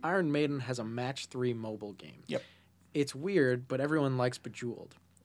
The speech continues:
Speaker 1: What band or show would you like to see have a fun game that delves into their universe?"
Speaker 2: I just wanna say, I'm very, uh, specifically that Iron Maiden game, I haven't played it.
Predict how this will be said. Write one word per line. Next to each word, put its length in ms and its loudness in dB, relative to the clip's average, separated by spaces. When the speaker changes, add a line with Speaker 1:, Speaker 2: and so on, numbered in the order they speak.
Speaker 1:
What 240 2
band 320 4
or 60 4
show 300 2
would 200 -2
you 100 0
like 180 0
to 80 -6
see 220 -2
have 180 -6
a 60 -8
fun 320 -2
game 240 -2
that 160 -8
delves 280 -6
into 160 -12
their 240 -6
universe?" 640 -18
Speaker 2:
I 60 -2
just 180 -6
wanna 160 0
say, 420 2
I'm 120 -6
very, 340 2
uh, 100 -6
specifically 540 4
that 160 6
Iron 200 4
Maiden 240 2
game, 160 -8
I 60 -6
haven't 240 0
played 260 -8
it. 120 -16